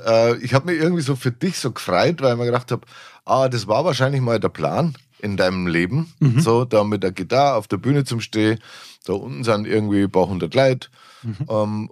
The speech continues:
Speaker 1: und man spielt die Musik, die man gerne hat, wahnsinnig analoge Stimmung, sag
Speaker 2: Aha,
Speaker 1: jetzt mal.
Speaker 2: ja.
Speaker 1: Also es war
Speaker 2: Mhm.
Speaker 1: total
Speaker 2: Mhm.
Speaker 1: angenehm, dass man so, sag ich mal, älteren Herren beim analog Musik machen mit Leidenschaft
Speaker 2: <laughs>
Speaker 1: zuschauen
Speaker 2: Ja,
Speaker 1: kann.
Speaker 2: aha.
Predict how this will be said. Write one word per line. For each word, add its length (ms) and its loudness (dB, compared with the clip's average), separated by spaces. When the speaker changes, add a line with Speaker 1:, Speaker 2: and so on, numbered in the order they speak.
Speaker 1:
und 340 -6
man 120 -2
spielt 380 -2
die 80 -2
Musik, 440 -4
die 80 -4
man 180 0
gerne 300 2
hat, 160 -4
wahnsinnig 600 -2
analoge 720 0
Stimmung, 640 0
sag 160 2
Speaker 2:
Aha, 100 4
Speaker 1:
jetzt 220 -2
mal. 140 4
Speaker 2:
ja. 40 -2
Speaker 1:
Also 160 -2
es 80 -8
war 140 4
Speaker 2:
Mhm. 60 -2
Speaker 1:
total 260 -2
Speaker 2:
Mhm. 60 -6
Speaker 1:
angenehm, 420 0
dass 120 0
man 160 2
so, 240 0
sag 200 -2
ich 80 -6
mal, 220 0
älteren 540 -2
Herren 560 0
beim 200 -2
analog 560 -2
Musik 360 -2
machen 460 0
mit 180 -2
Leidenschaft 520 2
Speaker 2:
<laughs> 0 -
Speaker 1:
zuschauen 420 0
Speaker 2:
Ja, 40 -6
Speaker 1:
kann. 180 -8
Speaker 2:
aha. 240 4